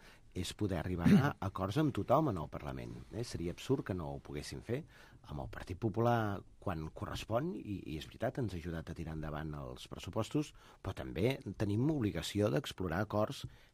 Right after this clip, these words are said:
i en alguns casos, em, ens n'estem sortint poc, menys el que ens agradaria amb el P S C,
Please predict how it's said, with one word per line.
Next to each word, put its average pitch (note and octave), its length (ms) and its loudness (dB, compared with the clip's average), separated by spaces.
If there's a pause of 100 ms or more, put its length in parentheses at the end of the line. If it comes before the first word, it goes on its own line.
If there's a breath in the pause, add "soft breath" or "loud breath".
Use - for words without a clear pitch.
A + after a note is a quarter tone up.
(120)
i G#2 140 0
en F2+ 100 0
alguns E2 320 -2
casos, F#2 540 -2
em, C#2+ 260 -6 (240)
ens C#2 220 -8
n'estem E2 300 -4
sortint F2+ 420 -2 (100)
poc, A2+ 320 2 (120)
menys A2 260 -2
el F#2 80 -4
que F#2 100 -8
ens F2 120 -6
agradaria E2+ 380 -2
amb D2+ 100 -6
el C#2 60 -6
P - 140 -8
S F2 100 -8
C, C3+ 200 0